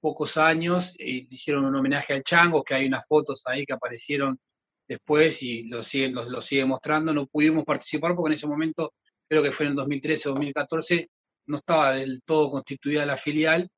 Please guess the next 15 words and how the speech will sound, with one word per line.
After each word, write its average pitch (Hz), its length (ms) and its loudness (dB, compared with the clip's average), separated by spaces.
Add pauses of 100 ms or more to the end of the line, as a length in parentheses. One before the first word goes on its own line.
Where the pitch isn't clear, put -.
(420)
y 139 100 -4
no 143 160 2
pudimos 156 260 4
participar 139 520 0
de 135 60 0
ese - 120 -8
homenaje, 151 480 0
pero 120 220 -10
sigue 139 320 -6
siendo 135 240 -4
un 131 60 0
orgullo 143 380 -2
y 131 100 0
esperamos 123 500 -4
nuevamente, 127 840 -4